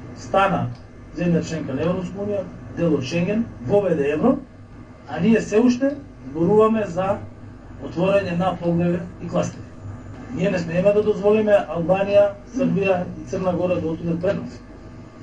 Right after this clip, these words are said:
бидејќи во тој случај остануваме со Босна и Херцеговина и со Косово.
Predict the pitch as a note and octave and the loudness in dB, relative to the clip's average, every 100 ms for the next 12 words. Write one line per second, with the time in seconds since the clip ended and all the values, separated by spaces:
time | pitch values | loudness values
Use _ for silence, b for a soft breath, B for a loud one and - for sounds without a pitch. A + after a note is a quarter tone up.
0 | - C#3+ E3+ D#3+ B2+ B2 G3 A3 - F3 | -6 -2 0 0 -2 -2 -2 -4 -4 -4
1 | - D#3 F3 F#3 F#3 E3+ A#2+ A#2 F3 F3 | -4 -4 -2 -2 -2 -6 -6 -2 -2 -2
2 | A3 A#3+ - - C3 D#3 - C#3+ E3+ F#3 | -6 -8 -14 -16 -14 -12 -8 -2 0 0
3 | G3 F#3 F3 F#3+ - A2+ | -2 -6 -6 -6 -6 -8